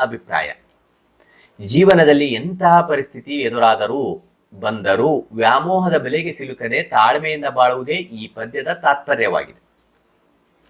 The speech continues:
ಇನ್ನು ಎರಡನೇ ಪ್ರಶ್ನೆ, ಪಾರಿವಾಳ ಪದ್ಯದ ಕಥೆಯನ್ನು ಬರೆಯಿರಿ ಅಂತ ಕೇಳಿರುವಂಥದ್ದು. ದಟ್ಟ ಕಾಡಿನಲ್ಲಿದ್ದ ಹೆಮ್ಮರದ ಪೊಟರೆಯಲ್ಲಿ ಮುದ್ದಾದ ಬಿಳಿ ಪಾರಿವಾಳಗಳ ಜೋಡಿ ವಾಸವಾಗಿದ್ದವು. ಅವು ಹಗಲಿರುಳು ಸದಾಕಾಲ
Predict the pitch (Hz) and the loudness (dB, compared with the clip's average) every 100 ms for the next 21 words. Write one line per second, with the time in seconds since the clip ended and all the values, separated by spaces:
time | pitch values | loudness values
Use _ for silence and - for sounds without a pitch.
0 | - _ _ _ _ - - - 123 107 | -20 _ _ _ _ -20 -20 -2 4 6
1 | 95 98 98 92 - - 165 _ - 147 | 6 6 2 -2 -6 -6 -8 _ 0 4
2 | 180 226 208 196 185 165 156 156 135 127 | 6 6 6 4 2 -4 -6 -6 -6 -6
3 | 165 196 202 139 117 110 98 92 101 87 | -4 -4 -4 -4 -2 -2 -6 -10 -16 -10
4 | 87 85 85 87 156 185 - - _ _ | -8 -8 -10 -10 -8 -8 -12 -20 _ _
5 | _ _ _ 113 117 120 196 185 165 151 | _ _ _ -4 -2 0 -2 2 2 2
6 | 135 131 131 123 110 110 135 143 139 139 | -2 -4 -2 0 -2 -4 -6 -4 -4 -6
7 | 123 143 165 160 131 123 113 117 156 180 | -4 -4 0 -2 -2 -6 -8 0 4 4
8 | 175 123 123 143 165 180 185 170 156 143 | 2 -6 -12 -4 0 2 2 0 0 0
9 | 135 110 127 160 208 196 190 165 120 92 | -4 -8 -8 -6 0 2 2 -2 -4 -8
10 | - _ _ _ _ _ _ _ _ - | -18 _ _ _ _ _ _ _ _ -2
11 | 196 247 180 131 165 190 208 226 220 160 | 4 4 4 2 2 2 2 0 -2 -2
12 | 147 180 202 190 | 0 2 2 0